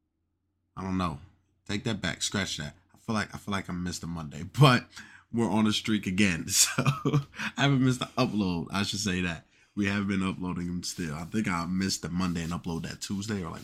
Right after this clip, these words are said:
Wednesday early morning. But we're still here rocking with you guys when I'm missing those days. So I wanna jump into the news right away because it's November twenty-seventh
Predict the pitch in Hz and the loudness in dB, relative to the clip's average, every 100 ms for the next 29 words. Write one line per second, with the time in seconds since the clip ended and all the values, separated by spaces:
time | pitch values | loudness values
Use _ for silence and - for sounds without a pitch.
0 | 90 90 90 87 85 73 90 95 87 85 | -6 -4 -4 -6 -6 -6 -4 -4 -4 -4
1 | 95 90 90 _ _ _ _ - 82 67 | -4 -6 -10 _ _ _ _ -6 -6 -8
2 | - - 104 - - 104 95 107 98 90 | -12 -4 -2 -2 0 0 2 0 0 -2
3 | 90 85 90 82 - 82 85 82 85 90 | -4 -4 -6 -6 -6 -4 -4 -4 -4 -4
4 | 82 85 87 - 80 80 80 76 80 78 | -4 -2 -4 -6 -6 -8 -8 -8 -8 -8
5 | 78 - _ _ _ _ _ _ - - | -12 -18 _ _ _ _ _ _ -8 0
6 | 143 123 104 101 - _ _ _ _ _ | 4 4 4 0 -10 _ _ _ _ _
7 | _ _ _ _ - 139 175 160 117 98 | _ _ _ _ 0 2 4 4 2 0
8 | 113 101 - - - _ _ - 107 - | 0 0 -4 -12 -20 _ _ -6 -4 -4
9 | - 87 95 98 92 - 87 85 73 71 | -4 0 0 0 -2 -4 -4 -4 -6 -8
10 | - - - 90 - 92 85 - - _ | -10 -14 -12 -8 -4 -4 -4 -6 -10 _
11 | _ _ _ _ _ _ _ _ - 190 | _ _ _ _ _ _ _ _ 0 2
12 | - - - - _ - 113 110 104 104 | 2 0 -2 -12 _ -6 -2 0 0 0
13 | 98 - 101 85 - 82 80 | 0 -4 -4 -4 -2 -4 -6